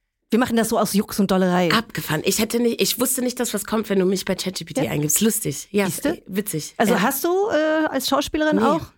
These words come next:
Speaker 1: Nee, hast
Speaker 2: Nee.
Speaker 1: du nicht? Siehst du?
Speaker 2: Nee, ich hab so ein bisschen, so ein bisschen Kram gemacht, Werbung und so, und ich kann gut spielen. Also ich kann gut spielen, das kann ich schon. Ich glaub auch immer noch, dass ich irgendwann, äh, die Hauptrolle in einem Film spielen werde. Bin ich der festen Überzeugung. Ich hab früher auch mal ab und zu so Castings gemacht und so.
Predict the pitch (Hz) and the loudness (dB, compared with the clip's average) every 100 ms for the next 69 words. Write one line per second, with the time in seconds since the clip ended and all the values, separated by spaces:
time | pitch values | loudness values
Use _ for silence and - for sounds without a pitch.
0 | _ 277 185 202 277 320 - 226 - 185 | _ 2 4 2 0 -2 -2 -2 2 4
1 | 208 196 190 214 220 185 202 208 240 240 | 4 2 0 -2 -4 0 2 2 2 2
2 | 208 202 202 - 214 190 - 180 190 190 | 2 0 0 0 0 0 0 0 0 2
3 | 185 180 185 190 202 190 185 202 - - | 0 0 -2 0 0 0 0 0 -2 0
4 | 208 202 165 - 165 143 143 - - - | 0 0 -2 0 2 2 0 -4 -12 -4
5 | 175 180 202 226 220 190 - 233 220 - | -2 0 0 0 0 -2 2 2 2 0
6 | 214 214 - 202 - - 202 226 185 - | 0 2 2 2 0 0 0 0 -2 0
7 | 254 277 233 180 170 170 180 - 175 202 | 2 4 2 0 -2 -4 -4 -2 -2 0
8 | 190 185 - - - 180 180 180 190 190 | 2 0 0 -4 0 2 2 2 2 0
9 | 196 - 180 175 170 202 226 - 240 240 | -2 -2 0 0 0 0 0 0 0 2
10 | 233 247 - _ - - - 208 190 196 | 0 -2 -6 _ -20 -6 0 2 2 0
11 | 214 202 190 180 214 - 190 - 202 190 | 0 0 0 0 -2 -2 -4 -2 0 0
12 | - - - - 175 185 165 185 185 220 | -2 -2 -2 -2 -4 -4 -4 -4 -2 -2
13 | 214 226 226 226 233 240 | -2 -2 -2 0 0 0